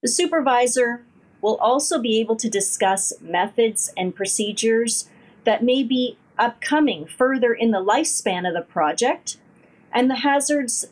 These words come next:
those might present, as well as the safeguards that might need to be implemented.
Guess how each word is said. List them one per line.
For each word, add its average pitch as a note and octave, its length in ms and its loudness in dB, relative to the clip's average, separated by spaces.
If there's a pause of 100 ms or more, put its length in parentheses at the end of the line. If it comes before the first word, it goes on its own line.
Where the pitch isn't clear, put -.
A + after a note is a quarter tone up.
(120)
those A#3 480 0
might G#3+ 360 0
present, F#3+ 580 -2
as F#3+ 160 0
well G3 420 2
as A3 120 -2
the G3+ 100 -2
safeguards E3+ 1000 0 (160)
that G3 220 0
might G#3 240 -2 (160)
need G#3+ 280 0
to G#3+ 100 -2
be F#3+ 180 -2
implemented. E3+ 760 -2